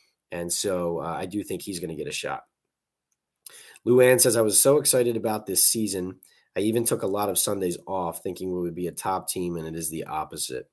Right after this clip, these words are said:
Yeah, it's tough, Luann. Luann, um, I would say this too, and obviously you're here, so you follow the work I do and what we're doing here, but if you follow everything I do, writing, social media, right? Twitter,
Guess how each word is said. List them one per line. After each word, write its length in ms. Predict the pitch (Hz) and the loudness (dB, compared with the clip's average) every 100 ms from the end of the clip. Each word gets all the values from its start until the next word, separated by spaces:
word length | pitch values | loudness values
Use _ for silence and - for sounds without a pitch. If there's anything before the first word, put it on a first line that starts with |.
| - | -8
Yeah, 160 | 90 | -6
it's 200 | 85 - | -2 -2
tough, 280 | - 90 82 | -2 -4 -6
Luann. 400 | 82 80 80 80 - _ - - - _ | -6 -6 -6 -8 -12 _ -20 -20 -20 _
Luann, 420 | 117 131 131 113 | 8 10 10 6
um, 400 | 117 113 107 104 - _ _ - | 0 0 0 -2 -10 _ _ 0
I 80 | 127 | 4
would 160 | 127 | 6
say 160 | - 131 | 6 6
this 260 | 117 107 - | 6 6 4
too, 380 | 117 98 85 - _ - | 4 2 0 -10 _ -6
and 480 | 107 107 101 101 - _ - | -2 0 -2 -6 -10 _ 2
obviously 420 | 127 127 120 131 | 4 6 6 4
you're 180 | 117 120 | 4 4
here, 380 | 110 120 120 117 | 6 6 6 4
so 160 | - | 2
you 180 | 104 104 | 0 -2
follow 600 | 98 110 110 110 110 95 | -2 0 4 2 2 -2
the 80 | 95 | -6
work 300 | 101 110 107 | 0 0 0
I 160 | 104 107 | 0 0
do 240 | 104 110 | 0 0
and 80 | 104 | 0
what 140 | 104 | -2
we're 100 | 98 | -2
doing 260 | 90 104 107 | -2 -2 -2
here, 220 | 107 107 | -2 -4
but 300 | 98 98 - _ _ _ _ - _ _ _ _ _ _ _ _ | -2 -6 -8 _ _ _ _ -20 _ _ _ _ _ _ _ _
if 240 | 143 151 143 | 4 4 4
you 160 | 151 | 0
follow 420 | 143 139 131 131 | 4 6 8 8
everything 480 | 127 123 123 127 117 | 6 4 0 0 0
I 140 | 113 110 | 2 0
do, 260 | 110 95 | 0 0
writing, 640 | 87 104 107 98 82 82 - _ | -2 -2 0 0 -4 -8 -16 _
social 400 | - 120 113 117 | -4 -2 -2 -2
media, 400 | 110 104 90 80 | -4 -4 -6 -6
right? 400 | 85 90 92 - | -6 -6 -6 -8
Twitter, 640 | - 107 107 104 101 95 | -6 -4 0 0 -2 -4